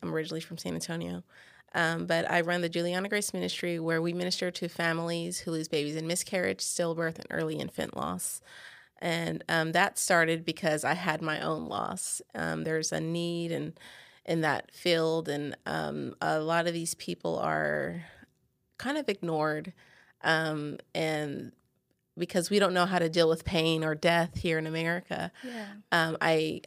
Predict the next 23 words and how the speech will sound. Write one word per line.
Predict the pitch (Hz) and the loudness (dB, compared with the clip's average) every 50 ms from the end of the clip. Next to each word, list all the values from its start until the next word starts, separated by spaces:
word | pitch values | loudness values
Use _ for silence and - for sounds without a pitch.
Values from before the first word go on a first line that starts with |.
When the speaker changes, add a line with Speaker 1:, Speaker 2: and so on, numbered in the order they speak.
| - - - | -12 -4 -2
Speaker 1:
God | - 160 165 170 | 0 0 0 0
kinda | - 185 165 160 | -2 -2 -2 -2
put | 160 - 160 | -2 -2 -2
it | 160 | -2
on | 156 | -2
my | 156 | -2
heart | 175 175 165 160 160 - | -2 -2 -4 -4 -4 -6
that | - - - | -8 -8 -8
these, | - 165 - - - - | -8 -8 -8 -8 -10 -10
these, | - 165 165 - _ | -10 -10 -10 -10 _
this | - 185 165 - | -8 -6 -4 -4
group | - - - 190 190 - | -4 -2 -2 -2 -2 -2
of | 170 - - | -8 -12 -8
people | - - 160 160 160 165 156 | -6 -4 -4 -4 -4 -8 -8
needed | - 143 147 151 - - | -6 -6 -6 -6 -6 -6
to | - - | -8 -10
be | - - | -10 -10
ministered | - - - - 175 - - - - - | -8 -8 -8 -6 -8 -8 -8 -10 -14 -12
to. | - - - 180 180 - _ - | -12 -10 -10 -10 -10 -12 _ -20
Speaker 2:
Yeah. | - 285 262 254 247 - - _ - - _ _ _ _ _ _ _ _ _ _ _ - | -20 -20 -20 -20 -20 -20 -20 _ -20 -20 _ _ _ _ _ _ _ _ _ _ _ -20
Okay, | 233 - 214 196 - - - | -16 -14 -14 -14 -14 -14 -10
I | 214 220 233 | -10 -10 -8
just | 240 - 269 269 - - | -8 -8 -10 -10 -12 -16